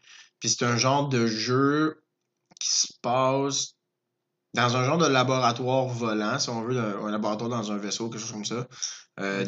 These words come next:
Speaker 1: d'aliens, mais de biomécanique.
Speaker 2: Ok, ok.
Speaker 1: Sur des humains.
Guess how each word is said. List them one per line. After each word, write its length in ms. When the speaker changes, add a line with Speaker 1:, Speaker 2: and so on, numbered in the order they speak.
Speaker 1:
d'aliens, 420
mais 160
de 640
biomécanique. 920
Speaker 2:
Ok, 180
ok. 360
Speaker 1:
Sur 200
des 200
humains. 180